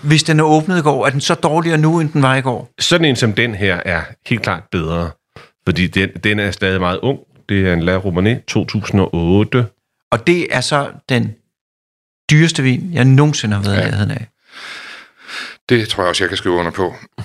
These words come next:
Speaker 3: Men, øh, mens Niels skænker, så kunne du jo, øh, f-, begynde at, eller fortælle lidt om, hvad, hvad, hvad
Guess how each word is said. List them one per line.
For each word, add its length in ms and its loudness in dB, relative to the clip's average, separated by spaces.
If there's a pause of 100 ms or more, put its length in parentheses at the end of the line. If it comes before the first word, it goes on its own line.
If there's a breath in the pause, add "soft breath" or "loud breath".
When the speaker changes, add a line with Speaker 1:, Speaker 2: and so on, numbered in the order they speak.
Speaker 3:
Men, 260 0
øh, 120 -2
mens 340 -2
Niels 460 0
skænker, 380 -2
så 140 -4
kunne 220 -2
du 200 4
jo, 340 4
øh, 600 -4 (1120)
f-, 640 -18
begynde 340 0
at, 60 2
eller 140 0
fortælle 340 -4
lidt 100 -2
om, 140 -2
hvad, 140 -4
hvad, 200 -2
hvad 180 -2